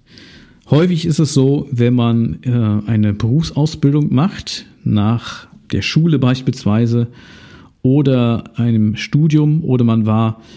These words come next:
während des Studiums sozialversicherungspflichtig beschäftigt, dann, ähm, ja, ist man natürlich auch an der Stelle sozialversicherungspflichtig beschäftigt und, ähm, Arbeitnehmer und Arbeitgeber zahlen ja dann,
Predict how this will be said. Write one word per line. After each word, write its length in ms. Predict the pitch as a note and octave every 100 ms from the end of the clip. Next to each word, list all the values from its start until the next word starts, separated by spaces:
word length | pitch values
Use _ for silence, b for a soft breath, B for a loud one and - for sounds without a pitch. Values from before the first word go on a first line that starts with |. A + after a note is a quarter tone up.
| B B
während 280 | B2 C3+ C#3
des 80 | C3
Studiums 640 | - B2+ B2+ A#2+ B2 A#2+
sozialversicherungspflichtig 2000 | - - A#2+ - A2+ A#2+ - - A2+ A2+ A#2 A2 - - - C3+ C3+ - C3 C3 - -
beschäftigt, 880 | - - C#3 D#3+ - - G#3 - - - _ _ B B B B B B _
dann, 520 | B2+ A#2+ B2+ C3 B2+ - -
ähm, 580 | A2+ A2+ A2 A2+ A#2 -
ja, 280 | B2 G2+ - - -
ist 220 | C3+ -
man 120 | B2
natürlich 400 | A2+ A2 A#2+ A#2
auch 280 | A2+ - -
an 140 | B2
der 140 | A#2 A#2
Stelle 420 | - A#2 A2 G#2+
sozialversicherungspflichtig 1300 | - A2 - A#2+ D#3 D#3+ C#3 D3 C3 C3+ C3 C3+ -
beschäftigt 680 | - B2 B2 - A#2+ - - B B B B B
und, 540 | - A2+ A2 G#2+ - -
ähm, 500 | A#2+ A2 G#2 G#2 G#2+ -
Arbeitnehmer 600 | A2 A2 A#2+ B2+ C3 A#2+
und 160 | A2
Arbeitgeber 560 | A2 G#2 G#2 A#2+ A#2 A2
zahlen 400 | - A#2 A2+ B2
ja 100 | A2+
dann, 380 | G#2+ G#2+ A#2